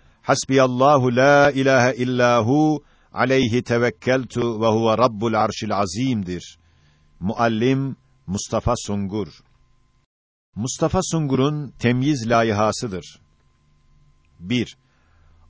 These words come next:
Ağır Ceza Mahkemesi, Nur risalelerini okuduğumu ve yazdığımı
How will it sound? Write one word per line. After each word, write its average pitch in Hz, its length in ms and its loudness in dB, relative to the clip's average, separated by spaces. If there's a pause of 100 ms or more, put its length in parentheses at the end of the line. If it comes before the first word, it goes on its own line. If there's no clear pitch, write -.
Ağır 175 220 0
Ceza 160 340 -2
Mahkemesi, 117 760 -2 (320)
Nur 143 360 0
risalelerini 123 720 0
okuduğumu 113 680 -2
ve 113 100 -2
yazdığımı 113 680 0